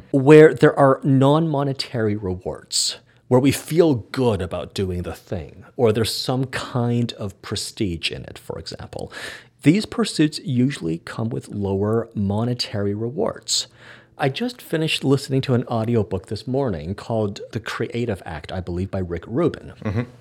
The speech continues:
Speaker 1: And Rick Rubin is a record producer. He produced a number of records, so he, he's very authoritative on the subject of creativity. And he says that it's perfectly legitimate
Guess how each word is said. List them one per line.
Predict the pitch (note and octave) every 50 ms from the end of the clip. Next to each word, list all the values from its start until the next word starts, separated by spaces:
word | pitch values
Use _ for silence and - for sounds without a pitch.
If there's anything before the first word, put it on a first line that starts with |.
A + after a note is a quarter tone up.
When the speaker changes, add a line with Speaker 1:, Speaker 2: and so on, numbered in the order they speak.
| - - - -
Speaker 1:
And | C3 C3+ C3 C3+
Rick | F3 A3 A3 -
Rubin | D3+ C#3 C3+ C3+ C#3 B2+ B2+ C3 C#3+
is | - - D3+ C#3+ B2 A#2
a | B2 A2+
record | G#2+ G#2+ G#2+ A2+ - - G2 F#2+
producer. | - G2 F2 D#2+ D#2 - - G2+
He | F#2 B2
produced | G2 G2 A2 A#2 - -
a | B2+ C3+ C#3
number | A#2+ G#2+ G2+ G2+ A2+ A2+
of | G#2+ -
records, | - - - G#2+ G2+ G2+ -
so | - -
he, | - -
he's | B2 - - D3 C3 B2+
very | C#3 D3+ D#3 C#3+
authoritative | A#2 - - A#2+ G2+ F2 E2+ - - D#2 G#2 A#2
on | A#2 G#2+
the | G2 F#2+
subject | - - F2 D#2+ - - E2 - -
of | - F#2+ F2
creativity. | - - - C#2+ C2+ - - - - E3 D3 - - - - A#2 - - - - - - - - - _ _ -
And | C3+ C#3 - -
he | C3 - - - - - G3+ G#3 A3 G#3 E3+ A2+ G2+ - - - - - _ _ _ _ -
says | - - - A2 D#2+ C2 - - F#2+ - - - - - - - - - _ _ _ -
that | B2+ - - A#2+ C3+ - -
it's | C3 G#2 - - _ _ _ _
perfectly | - - - - E3+ E3+ E3+ F#3 - - - - F3 D#3+
legitimate | D3+ B2+ A2 G#2 - - B2 A2+ A#2 G2+ F2 D#2 C2+ - - -